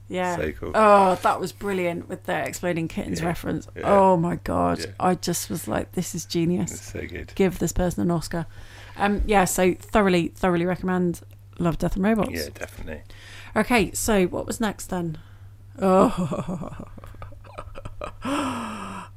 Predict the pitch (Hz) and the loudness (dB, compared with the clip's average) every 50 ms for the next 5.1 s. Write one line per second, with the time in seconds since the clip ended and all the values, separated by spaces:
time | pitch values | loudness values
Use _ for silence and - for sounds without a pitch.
0 | - - 185 180 170 170 165 160 - - 170 160 - - 170 170 170 - - 170 | -4 0 0 2 2 0 -2 -4 -4 -4 -4 -2 -2 -2 -2 -2 -4 -6 -6 -4
1 | 165 165 170 165 165 160 - - 175 165 165 165 160 151 - - - - - - | -2 -2 -2 -2 -4 -6 -6 -6 -6 -4 -4 -4 -4 -6 -8 -12 -14 -14 -14 -14
2 | - - - - - - - - - 87 85 - - - - - 101 101 98 - | -16 -16 -18 -18 -14 -10 -10 -6 -6 -6 -6 -6 -6 -8 -8 0 2 2 2 2
3 | - - - - 175 160 110 131 160 170 160 - - - - - - 170 151 139 | 0 -6 -8 -4 -4 -4 -2 -2 -4 -4 -4 -4 -6 -8 -6 -4 -4 -4 -4 -4
4 | - - - - - - - - - 180 190 190 185 185 180 170 165 165 165 170 | -6 -8 -14 -16 -16 -18 -18 -8 -4 0 2 4 4 4 4 2 2 0 0 0
5 | 170 | -2